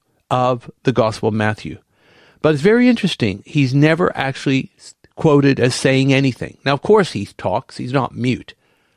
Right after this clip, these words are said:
But he's never quoted. The Gospel never gives a statement from Joseph.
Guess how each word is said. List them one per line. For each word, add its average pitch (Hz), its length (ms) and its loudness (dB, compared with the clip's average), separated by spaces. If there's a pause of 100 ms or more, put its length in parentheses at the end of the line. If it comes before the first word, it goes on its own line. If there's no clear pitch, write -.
(120)
But 143 120 2
he's 143 140 4
never 147 260 2
quoted. - 480 -2 (160)
The 127 80 2
Gospel 139 520 0
never 131 360 -2
gives 120 300 -2
a 147 80 2
statement 120 500 -4
from 127 200 0
Joseph. 120 480 -4